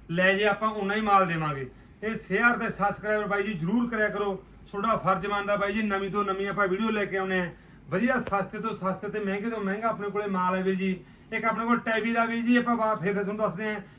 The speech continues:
ਟੈਬੀ ਦਾ ਬ੍ਰਾਂਡ ਆਪਣੇ ਕੋਲ ਸਾਰਾ ਹੈਗਾ ਵੀਰ ਜੀ, ਬ-, ਦੁਪੱਟੇ ਵਾਲਾ ਵੀ ਹੈਗਾ, all over ਵੀ ਹੈਗਾ, ਮੈਚਿੰਗ ਵੀ ਹੈਗਾ, ਉਹ ਸਾਰਾ ਬ੍ਰਾਂਡ ਹੈਗਾ। ਕਿਉਂਕਿ ਉਹ ਪਿਛਲੀ ਵੀਡੀਓ 'ਚ ਦਿਖਾਤਾ ਸੀ, ਬਾਰ-ਬਾਰ ਫਿਰ ਦਿਖਾਉਣਾ ਅਸੀਂ ਚੰਗਾ ਨਹੀਂ ਮੰਨਿਆ। ਇਹ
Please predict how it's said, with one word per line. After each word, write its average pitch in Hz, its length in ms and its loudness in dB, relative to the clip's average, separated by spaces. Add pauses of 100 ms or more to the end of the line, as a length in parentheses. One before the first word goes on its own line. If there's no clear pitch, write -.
(160)
ਟੈਬੀ 208 240 2
ਦਾ 240 140 6
ਬ੍ਰਾਂਡ 226 280 4
ਆਪਣੇ 233 240 4
ਕੋਲ 247 180 4
ਸਾਰਾ 220 320 4
ਹੈਗਾ 208 200 4
ਵੀਰ 226 180 0
ਜੀ, 240 140 4
ਬ-, 190 220 -4
ਦੁਪੱਟੇ 185 420 0
ਵਾਲਾ 214 180 6
ਵੀ 226 160 2
ਹੈਗਾ, 233 280 2
all 185 680 2
over 208 200 2
ਵੀ 233 140 4
ਹੈਗਾ, 233 240 4
ਮੈਚਿੰਗ 185 420 2
ਵੀ 180 160 0
ਹੈਗਾ, 165 200 0 (440)
ਉਹ 226 120 2
ਸਾਰਾ 240 280 4
ਬ੍ਰਾਂਡ 214 280 2
ਹੈਗਾ। 202 160 2
ਕਿਉਂਕਿ 233 300 0
ਉਹ 240 140 2
ਪਿਛਲੀ 214 240 0
ਵੀਡੀਓ 226 200 0
'ਚ 233 80 -2
ਦਿਖਾਤਾ 196 360 2
ਸੀ, 208 60 2
ਬਾਰ-ਬਾਰ 202 400 2
ਫਿਰ 196 80 2
ਦਿਖਾਉਣਾ 190 360 0
ਅਸੀਂ 196 100 -4
ਚੰਗਾ 190 240 -2
ਨਹੀਂ 196 120 -2
ਮੰਨਿਆ। 190 240 -2
ਇਹ 190 200 2